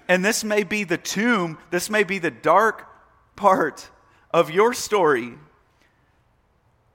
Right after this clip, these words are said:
but God's work in your life is not finished, and God's opportunity to continue to do what only God can do is still alive today. This is not preacher talk. This is the resurrection.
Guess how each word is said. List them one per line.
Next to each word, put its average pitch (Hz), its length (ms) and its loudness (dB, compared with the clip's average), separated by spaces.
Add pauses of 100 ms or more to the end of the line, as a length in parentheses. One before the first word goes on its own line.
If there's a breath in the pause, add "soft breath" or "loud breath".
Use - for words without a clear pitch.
(720)
but 175 180 0
God's 208 300 4
work 220 300 0
in 196 80 -4
your 175 140 -2
life 170 260 2
is 156 220 -10
not 165 200 -2
finished, 202 380 -6
and 151 100 -6
God's 170 300 2
opportunity 190 640 -2
to 147 100 -10
continue 202 520 -8
to 175 100 -12
do 190 220 -4
what 170 160 0
only 196 240 -4
God 185 220 2
can 175 140 -10
do 196 260 -4 (260 loud breath)
is - 340 -6 (100)
still - 540 0 (240)
alive 226 460 0
today. 160 320 -2 (200 loud breath)
This 240 200 -6
is 220 120 -6
not 233 220 2
preacher 220 380 -4
talk. 180 520 -2
This 247 240 0
is 240 220 -4
the 202 100 0
resurrection. 170 720 -2